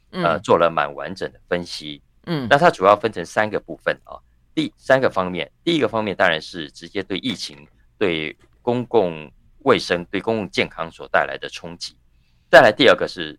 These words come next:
Speaker 2: 经济上的，以及最后是政治上的。
Speaker 1: 嗯。
Speaker 2: 那其实他花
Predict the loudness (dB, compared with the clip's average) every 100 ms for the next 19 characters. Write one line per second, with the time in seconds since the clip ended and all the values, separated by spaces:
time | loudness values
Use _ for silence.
0 | _ -8 -8 -4 -2 -2 -2 -18 _ _
1 | _ -12 -10 -10 -4 -2 -2 -6 _ -20
2 | -14 -6 -6 -6 -12 -12 -14 -20 _ -10
3 | -8 -8 -14 -20 _ _ _ 6 8 8
4 | 6 -2 -2 -2 -2 2 6 6